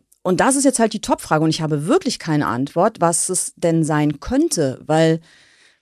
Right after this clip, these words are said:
wir hatten ja auch und haben's auch immer noch Versuche, alte Modelle wiederzubeleben, ja, also Religionen sozusagen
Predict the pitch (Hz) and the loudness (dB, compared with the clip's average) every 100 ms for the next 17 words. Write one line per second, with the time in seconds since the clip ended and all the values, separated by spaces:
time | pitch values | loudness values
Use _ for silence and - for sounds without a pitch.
0 | _ _ _ _ _ - 185 180 233 233 | _ _ _ _ _ -2 0 2 2 2
1 | 208 190 - - - 160 160 160 - - | 4 2 0 -6 -8 -4 -2 -4 -6 -2
2 | 233 233 208 190 - - - - 175 170 | 2 2 4 0 -2 -16 -14 -4 -4 -2
3 | 208 220 196 - - 180 262 233 170 135 | -4 0 0 0 0 4 4 4 -2 0
4 | 127 127 127 123 - 110 110 123 98 - | -2 -4 -6 -6 -6 -8 -8 -8 -8 -4
5 | 202 247 175 175 185 185 156 214 269 254 | -2 -2 0 2 2 2 2 6 6 6
6 | 190 180 - 175 160 160 165 165 160 | 4 -2 -2 -2 2 2 2 2 0